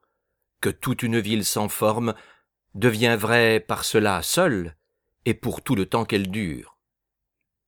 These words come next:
Ceux-mêmes qui, sur le reste, ne sont pas tout à fait de l'avis de Protagoras, suivent ici sa philosophie. Mais, Théodore,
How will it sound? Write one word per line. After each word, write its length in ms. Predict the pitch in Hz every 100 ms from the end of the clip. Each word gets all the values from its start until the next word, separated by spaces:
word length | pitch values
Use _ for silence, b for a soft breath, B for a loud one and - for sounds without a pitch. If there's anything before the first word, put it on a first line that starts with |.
| b b
Ceux-mêmes 760 | - - 254 247 254 110 90
qui, 300 | - 190 123 b b _ _ _ _ _
sur 280 | - 87 80
le 100 | 101
reste, 480 | 117 90 - - - _ _ _ _ _
ne 140 | 135
sont 220 | 147 - 143
pas 120 | 143
tout 140 | 226 180
à 80 |
fait 160 | 139 135
de 100 | 110
l'avis 300 | 107 107 107
de 80 | 92
Protagoras, 1040 | - 98 95 85 85 127 - - - - _ _ b b
suivent 360 | - 117 110 -
ici 580 | 113 - 120 113 107 - _
sa 220 | - 101
philosophie. 760 | - 98 87 95 - 85 82 _ _ _ _ _ _ _ _ _ _ _
Mais, 580 | - 95 95 92 80 76 67 -
Théodore, 760 | 123 123 117 85 69 - -